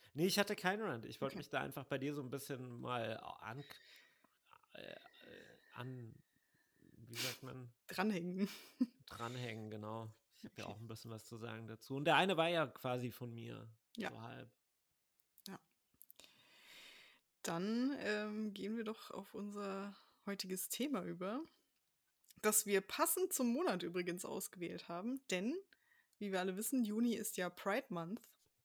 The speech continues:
Speaker 2: Und das heutige Thema ist Stolz.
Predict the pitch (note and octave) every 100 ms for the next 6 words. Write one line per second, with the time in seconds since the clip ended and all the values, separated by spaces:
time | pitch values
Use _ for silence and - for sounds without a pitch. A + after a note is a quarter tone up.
0 | _ _ _ _ _ - - - - -
1 | - _ _ - G3 G3 G3 A#3 A#3 A3+
2 | F#3+ G#3 A3+ - C#4+ - - - _ _
3 | _ - - - C#4 F#3 -